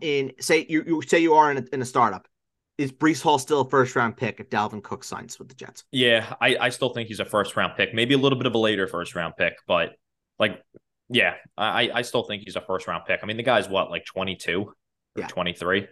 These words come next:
Speaker 2: That, that's
Speaker 1: Uh,
Speaker 2: still relatively young, playing for the first contract too.
Speaker 1: Very quickly, Breece Hall or Jaylen Waddle in a startup with Dalvin Cook there?
Speaker 2: I, I, I would still take Hall.
Speaker 1: Okay.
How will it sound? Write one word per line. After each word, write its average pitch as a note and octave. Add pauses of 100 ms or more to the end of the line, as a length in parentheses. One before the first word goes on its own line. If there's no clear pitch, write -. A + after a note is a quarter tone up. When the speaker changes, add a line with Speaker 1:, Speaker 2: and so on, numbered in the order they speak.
(800)
Speaker 2:
That, A#2
that's B2+
Speaker 1:
Uh, B2+
Speaker 2:
still A2+
relatively G2
young, F2
playing B2+
for -
the G2+
first G2+
contract F2+
too. F2 (1160)
Speaker 1:
Very D#3+
quickly, C3+
Breece C#3
Hall D3
or C3
Jaylen B2
Waddle A2+
in G2+
a -
startup F#2+ (800)
with C#3
Dalvin B2
Cook -
there? - (400)
Speaker 2:
I, - (180)
I, C3+ (100)
I C#3+
would F3+
still D3
take A#2+
Hall. F#2 (540)
Speaker 1:
Okay. F#3+